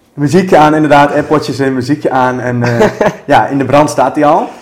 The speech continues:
Speaker 1: Ja, wat heb je over? Weet ik niet. Zie ik straks wel, weet je wel. Heb ik, eh,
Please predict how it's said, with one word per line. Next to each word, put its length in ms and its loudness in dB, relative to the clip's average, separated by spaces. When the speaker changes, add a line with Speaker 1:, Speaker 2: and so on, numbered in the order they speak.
Speaker 1:
Ja, 140 -4
wat 120 -8
heb 140 -4
je 100 -8
over? 340 -4
Weet 180 -6
ik 60 -8
niet. 340 -14
Zie 200 -16
ik 100 -16
straks 340 -12
wel, 180 -20
weet 180 -20
je 60 -10
wel. 120 -2
Heb 160 -2
ik, 200 -6
eh, 80 -4